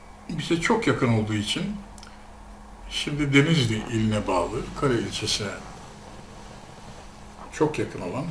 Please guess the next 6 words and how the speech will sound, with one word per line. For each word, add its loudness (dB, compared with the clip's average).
Hırka 4
köyünde 0
oturan -6
Tavaslıoğullarını 8
saymamız 0
gerekir. -4